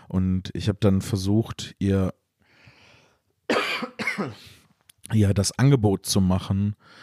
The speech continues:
ähm, zumindest im übertragenen Sinne, äh, zu sagen, du, pass auf, hier heute Abend in diesem Miteinander, ähm, sind ja ganz viele, nee, so,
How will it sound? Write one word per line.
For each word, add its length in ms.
ähm, 640
zumindest 640
im 120
übertragenen 520
Sinne, 320
äh, 180
zu 160
sagen, 640
du, 120
pass 280
auf, 400
hier 400
heute 320
Abend 320
in 140
diesem 260
Miteinander, 800
ähm, 540
sind 220
ja 100
ganz 320
viele, 560
nee, 200
so, 180